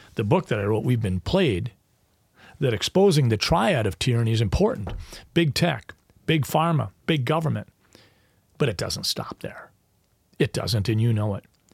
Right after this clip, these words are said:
It certainly includes mainstream media. If more than eighty percent of mainstream media sources are on one side of the political aisle, we can certainly expect some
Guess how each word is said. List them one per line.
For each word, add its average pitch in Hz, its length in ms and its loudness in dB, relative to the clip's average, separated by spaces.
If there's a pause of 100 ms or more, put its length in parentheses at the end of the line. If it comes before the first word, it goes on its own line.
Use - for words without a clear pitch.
(140)
It 156 120 2
certainly 151 500 2
includes 101 460 -2 (140)
mainstream 120 500 0
media. 127 460 2 (640)
If 143 220 2 (240)
more 165 180 6
than 160 140 4
eighty 180 240 2
percent 127 640 -2 (580)
of 117 140 -2
mainstream 127 500 2
media 127 320 2
sources 127 600 -2 (640)
are 127 120 0
on 117 180 0
one 147 140 2
side 131 280 0
of 110 120 -2
the 92 220 -8
political 127 400 0
aisle, 120 460 -2 (800)
we 117 100 -2
can 104 120 -4
certainly 147 340 0
expect - 500 -6 (440)
some 123 360 -2